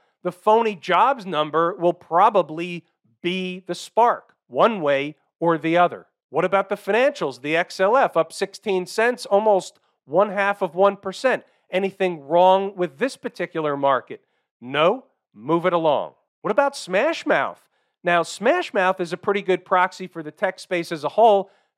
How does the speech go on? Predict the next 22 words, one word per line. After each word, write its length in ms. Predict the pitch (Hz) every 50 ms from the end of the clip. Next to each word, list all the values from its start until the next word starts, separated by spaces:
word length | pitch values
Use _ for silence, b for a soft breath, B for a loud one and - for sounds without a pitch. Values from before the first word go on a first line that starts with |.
| _ 139 123
They 180 | - 220 339
were 180 | 349 349 349 330
down 400 | - - 175 165 156 151 151 151
one 180 | 147 156 160 151
and 120 | 143 143
a 60 | 143
half 360 | 139 151 143 143 143 - _
percent 480 | - 156 143 - - - 156 147 147 -
today, 480 | - 165 147 147 143 139 143 143 135 _ _ _ _ _ -
and 220 | 156 165 170 147 127
therefore, 840 | 143 190 208 202 190 185 - - 302 320 302 240 208 208 202 202 _ _ _ _ _ _
we 160 | 160 180 190
still 580 | 175 - - - - _ - 240 262 269 240 208
have 640 | 175 233 247 277 262 214 180 170 165 165 170 165 170 - -
on 260 | 175 180 196 220 233
the 60 | 233
table 640 | 220 - - 247 277 302 285 196 180 180 180 185 190 -
a 60 | 190
potential 1000 | 180 - 196 185 - _ - 226 254 277 226 - - 190 185 185 175 175 160 139
lower 460 | 139 143 151 165 170 185 196 202 208
high 360 | - - 143 139 135 139 147 160
scenario. 800 | - - - 196 202 240 277 294 285 226 180 151 127 110 98